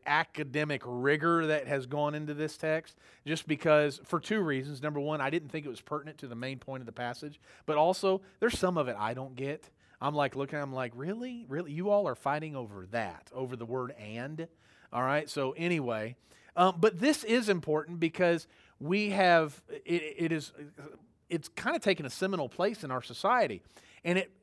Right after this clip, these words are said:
even boils down to that concept of the rapture.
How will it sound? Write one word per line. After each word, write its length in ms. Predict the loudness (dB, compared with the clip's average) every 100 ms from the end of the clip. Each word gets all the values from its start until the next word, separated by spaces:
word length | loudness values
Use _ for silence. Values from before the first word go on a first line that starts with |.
| -2
even 300 | 2 2 4
boils 320 | 6 6 4
down 280 | 4 4 2
to 100 | 2
that 180 | 2 4
concept 480 | 2 2 2 0 0
of 160 | -2
the 80 | -2
rapture. 640 | 2 2 2 2 4 4